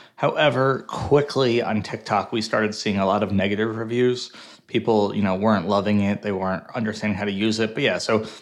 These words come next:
there were people, and then there were a few large influencers, content creators who had posted some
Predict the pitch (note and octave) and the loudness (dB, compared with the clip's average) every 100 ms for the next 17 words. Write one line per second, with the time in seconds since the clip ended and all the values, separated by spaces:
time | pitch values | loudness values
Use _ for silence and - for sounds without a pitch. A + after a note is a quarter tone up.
0 | _ B2+ B2 A#2 A#2+ B2 A2+ A2 G#2 G#2+ | _ -2 0 0 0 2 4 4 4 2
1 | - A2 - - C#3 C3 B2 G#2 G2+ G2+ | -2 -4 -6 -6 0 2 4 4 6 4
2 | G#2 G#2 - A#2 - A2 G#2 G#2+ G2+ A2+ | 2 -2 -4 -4 0 0 0 -2 -2 -4
3 | A2 A2 - G#2+ G#2 G#2 G#2 - - A2+ | -2 -4 -4 -2 0 -2 -4 -10 -4 0
4 | G#2+ G#2 G2+ A#2 G#2+ - G2+ G#2 - G#2 | 2 0 0 0 0 0 -2 -2 0 2
5 | G2 F#2+ F#2+ G2+ C#3 - - | 2 2 2 0 -2 -10 -14